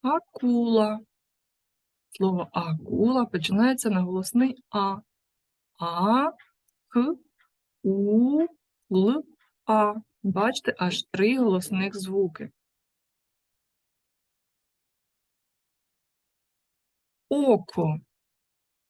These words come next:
Слово око має два голосних звуки О. Миша.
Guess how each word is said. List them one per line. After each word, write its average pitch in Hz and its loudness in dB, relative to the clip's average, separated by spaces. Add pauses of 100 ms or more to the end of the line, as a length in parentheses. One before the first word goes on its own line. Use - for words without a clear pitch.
(480)
Слово 185 0
око 208 4 (960)
має 180 -2
два 185 -4 (100)
голосних 220 -2 (680)
звуки 190 -2 (140)
О. 196 4 (2750)
Миша. 240 2